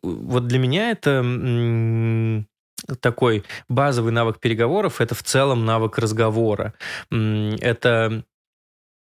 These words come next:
понимание собеседника, э, и, э, попытка,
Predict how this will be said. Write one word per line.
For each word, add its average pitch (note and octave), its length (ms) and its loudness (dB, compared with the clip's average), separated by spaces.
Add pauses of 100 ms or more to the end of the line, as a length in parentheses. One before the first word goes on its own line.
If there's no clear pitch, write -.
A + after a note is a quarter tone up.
(500)
понимание B2+ 600 2
собеседника, D3 880 -2 (200)
э, A2 540 0
и, A#2+ 460 0 (340)
э, A2+ 260 2
попытка, B2+ 880 0